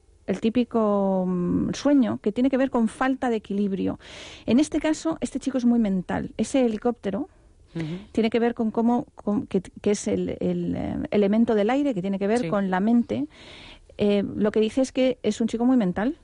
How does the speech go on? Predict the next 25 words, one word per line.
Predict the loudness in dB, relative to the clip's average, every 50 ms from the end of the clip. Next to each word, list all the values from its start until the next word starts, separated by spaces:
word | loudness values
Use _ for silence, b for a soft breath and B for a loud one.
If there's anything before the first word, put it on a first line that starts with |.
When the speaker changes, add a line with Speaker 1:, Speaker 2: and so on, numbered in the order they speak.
| -8 -2
Speaker 1:
muy | 0 2
mental | 2 2 2 2 0 0
y |
que | 0 0
además | 0 2 2 0 0 -2 -2 -2
es | -2 -2 0
bastante | 0 -2 0 2 2 2 4 4
maniobrable, | 2 2 2 0 0 0 0 -2 -2 -2 -4
es | -4
decir, | -4 -4 -2 -2
un | 0
helicóptero | 0 0 0 -2 -2 0 2 2 4 4
es, | 4 2 0 -2 -2
es | -2 -2 -2 0 -2
ágil, | -2 -2 -4 -6 -6 -8 -8 -10 _
¿vale? | -4 -2 0 0 0 -2 B B B B B B B B B B B -4 _
Pero | 2 2 2 2 0 -2 -4 _ _
al | -2 0 2
mismo | 2 0 0 0 -2 -2
tiempo | 0 0 -2 -2 0 -2 -4 -4 -4 _ _
se | -10 -4 -4 -4
sube | -2 0 0 2 2 2
a | 2 2
lo | 2 2 2
alto | 2 2 0 -2 -4 -4 -4